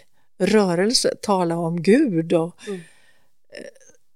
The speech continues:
Speaker 2: Ja, som folk uppfattar som uppriktigt i alla fall, får man väl
Speaker 1: Ja,
Speaker 2: säga.
Speaker 1: men jag,
Speaker 2: Mm.
Speaker 1: det kan även vara, det är det som jag säger, menar är det komplicerade,
Speaker 2: Mm.
Speaker 1: att när man pratar med en sån här person så kan de vara så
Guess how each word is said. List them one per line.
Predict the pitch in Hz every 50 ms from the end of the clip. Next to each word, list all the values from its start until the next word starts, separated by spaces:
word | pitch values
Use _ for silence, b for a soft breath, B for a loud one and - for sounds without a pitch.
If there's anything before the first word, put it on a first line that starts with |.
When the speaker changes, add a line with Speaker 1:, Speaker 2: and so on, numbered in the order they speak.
| - - - -
Speaker 2:
Ja, | 214
som | 202 - 220 196
folk | - - 226 233 240 -
uppfattar | - - - - 208 - - 190 165 - - 175
som | - - 180 175
uppriktigt | 160 - - 175 160 - - 170 -
i | 165
alla | 160 -
fall, | - - - - - -
får | -
man | 170 170
väl | 170 294
Speaker 1:
Ja, | 302 277
Speaker 2:
säga. | 240 226
Speaker 1:
men | 240 247 247
jag, | 233 202 185
Speaker 2:
Mm. | 175 175 180 -
Speaker 1:
det | -
kan | 226 - - 240 240
även | 247 240 226 226 226
vara, | 220 220 220 -
det | 226 214
är | 233 240
det | 220 262 262
som | - - 247
jag | 233 214 214 208
säger, | - 220 196 185 180 185 190 185 190 196 - - - - - -
menar | 220 214 202 190 190 185
är | 185 196 196 196
det | 208 202 208 202 B B B B B B B B B B B B B B B B _ _ _ _ _ _ _ _ _ - B B B B B B B B
komplicerade, | - 226 202 196 185 226 226 - - 294 285 247 220 185 180 180 - -
Speaker 2:
Mm. | 208 196 190
Speaker 1:
att | - 214 214 - - _ -
när | - 220
man | 208 208 208 214
pratar | - - 247 240 214 - - 247
med | 254 277 285
en | 277
sån | 262 - 196 190
här | 165 156
person | - - 202 - 233 - 202
så | 190 - 226
kan | - 214 214
de | 220 214 214
vara | 214 208 196 185 202 233 254 -
så | - - - - - - 240 208 190 185